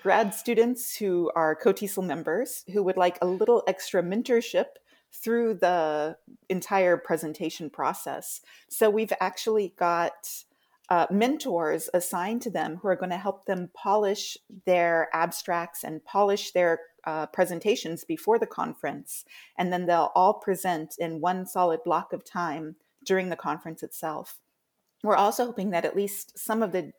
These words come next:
G S S people will be able to participate in a panel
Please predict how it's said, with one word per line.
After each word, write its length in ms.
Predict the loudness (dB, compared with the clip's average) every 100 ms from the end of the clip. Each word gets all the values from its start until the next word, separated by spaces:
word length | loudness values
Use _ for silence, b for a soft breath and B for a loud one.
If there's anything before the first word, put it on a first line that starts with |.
| -16
G 180 | -2 2
S 220 | 2 2
S 220 | 0 0 -4
people 360 | -8 -2 -2
will 100 | 0
be 200 | -2 -2
able 200 | -2 -2
to 240 | -6 -6 -6
participate 640 | -6 -10 -10 -8 -6 -6
in 120 | -6
a 60 | -8
panel 560 | -6 -6 -4 -6 -8